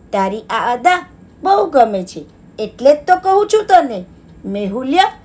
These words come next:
તું મારા પ્રેમી જેવો છે. મેહુલિયા, તું મારા પ્રેમી જેવો છે. ક્યારેક ખુશ થઈ અને પ્રેમ વરસાવે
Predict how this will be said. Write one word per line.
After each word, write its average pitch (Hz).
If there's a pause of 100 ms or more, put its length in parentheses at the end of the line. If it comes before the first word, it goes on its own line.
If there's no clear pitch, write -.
(260)
તું 392
મારા 392
પ્રેમી 233
જેવો 185
છે. - (460)
મેહુલિયા, 247 (220)
તું 370
મારા 392
પ્રેમી 247
જેવો 208
છે. - (500)
ક્યારેક 269 (100)
ખુશ 240
થઈ 349 (200)
અને 392
પ્રેમ 269
વરસાવે 269